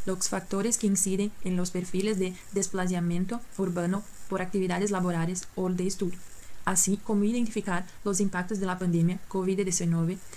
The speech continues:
en la movilidad de las ciudades brasileñas y en las preferencias de transporte.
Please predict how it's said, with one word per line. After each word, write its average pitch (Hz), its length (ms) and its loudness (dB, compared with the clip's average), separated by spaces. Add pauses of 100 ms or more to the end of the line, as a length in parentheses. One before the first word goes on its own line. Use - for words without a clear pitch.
(220)
en 196 120 0
la 185 140 2
movilidad 185 640 2
de 185 140 0
las 180 180 0
ciudades 180 280 0
brasileñas 180 600 0 (280)
y 226 260 2
en 208 120 2
las 196 200 0
preferencias 196 540 0
de 185 100 -2
transporte. 180 420 -4